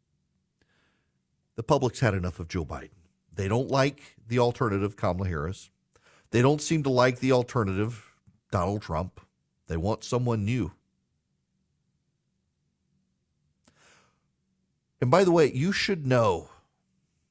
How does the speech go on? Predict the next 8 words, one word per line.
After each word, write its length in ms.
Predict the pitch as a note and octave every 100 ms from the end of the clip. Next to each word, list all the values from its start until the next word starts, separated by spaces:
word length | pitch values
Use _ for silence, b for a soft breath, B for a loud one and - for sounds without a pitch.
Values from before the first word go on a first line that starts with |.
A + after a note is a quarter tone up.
| _ _ _ _ _ _ _ _ _ _ _ _ _ -
this 300 | G#2+ D#3+ -
transcends 1120 | - - - D#3+ D3+ C#3 - C#3+ B2+ G2+ G2
young 340 | G#2+ A2 G2+
voters, 720 | F2+ F#2 E2+ D#2 E2 - - _ _ _ _ _ _ _ _ _ _ _ _ _ _ _ _ _ _ _
senior 380 | - C3 C#3 C#3
citizens, 520 | B2+ F#2 - G2+ G#2+ -
the 160 | E2+ F#2
boomers. 800 | D#2+ A2 G#2+ F2+ D2 - -